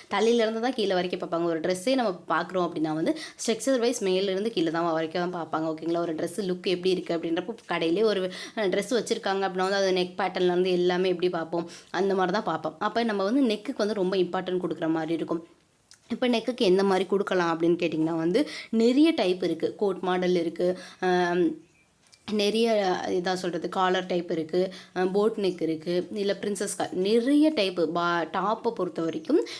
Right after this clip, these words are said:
நீங்க வந்து டிசைன் பண்றது, நெக் பேட்டர்ன் எல்லாமே உங்களோட, அ, ஃபுல்லா வந்து உங்களோட சார்ந்தது. நீங்க எந்த அளவுக்கு வந்து, அ, ரொம்ப ஃபேஷனா யோசிக்கிறீங்க, ரொம்ப டிசைனா யோசிக்கிறீங்க, உங்களோட யோசனையை பொறுத்து தான் அது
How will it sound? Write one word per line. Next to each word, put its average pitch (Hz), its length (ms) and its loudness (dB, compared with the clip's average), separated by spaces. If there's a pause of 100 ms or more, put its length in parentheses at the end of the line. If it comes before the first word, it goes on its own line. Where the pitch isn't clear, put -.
நீங்க 202 260 0
வந்து 220 200 0
டிசைன் 226 520 0
பண்றது, 180 380 0
நெக் 180 320 0
பேட்டர்ன் 190 300 0
எல்லாமே 165 340 2
உங்களோட, 190 680 4 (460)
அ, 190 260 2
ஃபுல்லா 302 600 8
வந்து 240 300 2
உங்களோட 220 420 2
சார்ந்தது. 170 560 0
நீங்க 220 320 0
எந்த 247 380 2
அளவுக்கு 247 340 0
வந்து, 214 400 0 (260)
அ, 202 300 0
ரொம்ப 254 460 4
ஃபேஷனா 208 480 -2
யோசிக்கிறீங்க, 185 720 0
ரொம்ப 214 320 0
டிசைனா 214 480 2
யோசிக்கிறீங்க, 190 720 -2
உங்களோட 185 800 2
யோசனையை 214 520 -2
பொறுத்து 180 340 -4
தான் 214 160 -2
அது 175 120 -4